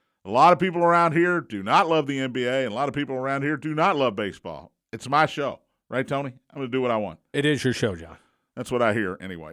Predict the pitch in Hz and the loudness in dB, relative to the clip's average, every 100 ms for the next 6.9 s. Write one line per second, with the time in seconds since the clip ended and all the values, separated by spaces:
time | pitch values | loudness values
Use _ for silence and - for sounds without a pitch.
0 | - 170 233 208 208 196 165 190 180 165 | -4 0 2 6 6 6 6 4 6 4
1 | 139 156 147 123 107 143 151 143 135 147 | 4 4 4 -2 -2 0 2 2 0 0
2 | 131 131 143 131 139 117 147 135 139 117 | 0 0 -4 -2 -6 -4 -2 -2 -4 -6
3 | 123 120 120 107 123 123 117 117 107 135 | -2 -2 -2 -4 -4 -2 -2 -2 -4 -4
4 | 120 113 101 120 - 175 - 123 123 110 | -4 -4 -4 -6 -6 -10 -2 0 0 -2
5 | - 117 - 127 131 123 113 127 117 110 | -4 -8 -6 -4 0 0 -2 -6 -6 -6
6 | 127 113 - 110 98 151 147 208 196 | -10 -10 -6 -6 0 0 0 -6 -8